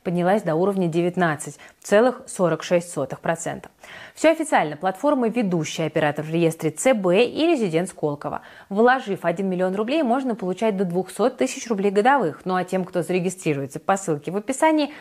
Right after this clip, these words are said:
Jetland на месяц даст дополнительные пять процентов годовых к первой сумме пополнения.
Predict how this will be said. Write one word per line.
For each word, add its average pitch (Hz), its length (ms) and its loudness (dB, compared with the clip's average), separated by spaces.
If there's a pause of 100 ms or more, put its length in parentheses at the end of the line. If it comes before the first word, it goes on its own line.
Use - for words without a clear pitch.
(140)
Jetland 202 580 2 (140)
на 226 200 4
месяц 175 560 -2
даст 214 280 2
дополнительные 190 600 -2
пять 180 240 2
процентов 160 460 -2
годовых 156 400 0 (260)
к - 100 -18
первой 220 340 2
сумме 170 280 -4
пополнения. 147 600 -8